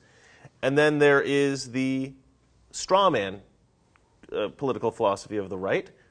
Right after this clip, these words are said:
which is what the left tells all of their, you know, or sorry, what, you know, what, like, the left-wing media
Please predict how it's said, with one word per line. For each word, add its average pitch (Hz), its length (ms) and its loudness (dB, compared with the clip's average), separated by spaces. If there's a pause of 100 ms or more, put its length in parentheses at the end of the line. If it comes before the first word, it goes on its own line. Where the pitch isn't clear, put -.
which 110 180 -8
is 117 120 -4
what 120 160 -6
the 117 80 0
left 127 460 -2
tells 190 580 2 (340)
all 143 180 4
of 131 100 0
their, 123 300 2 (220)
you 131 120 -8
know, 98 140 -4
or 101 260 -2
sorry, 110 220 -2
what, 107 180 -8
you 127 80 0
know, 110 40 -2
what, 104 240 -2
like, 101 280 -4
the 104 80 -6
left-wing 110 380 -2
media 107 440 -4